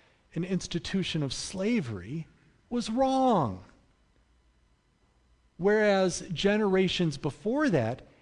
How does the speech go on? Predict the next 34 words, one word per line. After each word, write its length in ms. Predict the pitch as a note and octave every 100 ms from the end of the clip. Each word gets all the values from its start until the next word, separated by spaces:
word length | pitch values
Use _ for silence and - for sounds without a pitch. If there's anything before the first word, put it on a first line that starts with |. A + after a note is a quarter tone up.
| _
had 260 | - A3 B3+
embraced 800 | A#3+ G3+ A#3 B3 A3+ - - B2+
that. 480 | G#2+ F#2 - - - _ _ _ _ _ _ _ _ _ _ _ _ _ -
It 100 | G3
was 140 | G#3+
something 640 | - G#3 G3 - F#3+ F3 F3+
new 360 | G3+ G3 F3+
in 180 | F#3 E3
a 40 | E3+
perspective 640 | E3 - F#3 D#3+ E3+ D#3
where 100 | E3+
they 120 | E3
went 240 | E3 E3
back 220 | E3 E3+ E3+
to 80 |
the 60 | E3+
Word 220 | D3+ E3+
of 80 | D3+
God 240 | E3 E3+
and 80 | E3
they 80 | E3
said, 200 | E3 D3 - - F3+
"Wait 240 | A3 A3
a 40 | F#3+
minute, 280 | D#3 A#2+ - - _ _ _ _ _ _ _
this 160 | F#3 -
isn't 300 | G3 G#3+ G#3+
right. 340 | B3 G3 C#3 - - _ _ _ _ _ _ _ -
God's 320 | A3 A3+ F#3+
Word 200 | A3 A#3+
does 120 | G3
not 220 | A3+ G#3 -
support 440 | F#3 B3+ A#3+ A#3
this. 280 | F3+ B2+